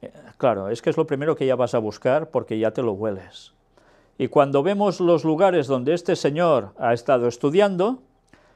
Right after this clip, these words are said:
tiene un currículum interesante, mirad esto. Aquí nos dice los lugares donde ha estado estudiando. Notre Dame de Francia,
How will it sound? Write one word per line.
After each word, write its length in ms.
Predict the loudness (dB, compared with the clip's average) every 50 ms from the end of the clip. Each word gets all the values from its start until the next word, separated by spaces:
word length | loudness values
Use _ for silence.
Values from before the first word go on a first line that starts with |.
| _ _ _ _ _ _ _ _ _ _ _ _ _ -20 -18 -18 -18 -18 -18 -20 -14 -8
tiene 180 | -6 -4 -4 -4
un 80 | -6
currículum 560 | -6 -6 -4 -2 -2 -2 0 0 0 0 0 -2
interesante, 960 | -6 -8 -10 -8 _ -4 -4 -2 -4 -2 -2 -2 -2 -2 -2 -4 -4 -4 -4 -8 _ _ _ _ _ _ _ _ _ _ _ _ _ -20 -20 -20 _ _ _ _ _ _ _ _ _ -8
mirad 300 | -2 0 0 2 0 0
esto. 380 | -4 -6 -4 -6 -8 -8 -8 -12 _ _ _ _ _ _ _ _ _ _ -8
Aquí 500 | -6 -6 -4 -2 0 0 0 0 0 -2 -6 _
nos 280 | -10 -4 -2 0 0 2
dice 460 | 0 0 0 2 2 2 2 0 -4 -10 _ _ _ _ _ -6
los 300 | -2 2 2 2 2 2
lugares 400 | 0 2 4 4 4 4 2 -2
donde 220 | -4 -4 0 0
ha 40 | 0
estado 260 | 0 0 0 -2 -2
estudiando. 600 | -2 -4 -6 -6 -4 -4 -4 -4 -4 -6 -6 -8 -12 _ _ _ _ _ _ _ _ _ _ _ _ _ _ _ _ _ _ _ _ _ _ _ _ _ _ _ _ _ _ _ _ _ _ -14
Notre 340 | -10 -10 -8 -6 -6 -2
Dame 320 | 2 4 4 4 2 2 0
de 120 | -2 -2
Francia, 680 | 0 2 2 2 2 0 -2 -2 -2 -2 -2 -2 -4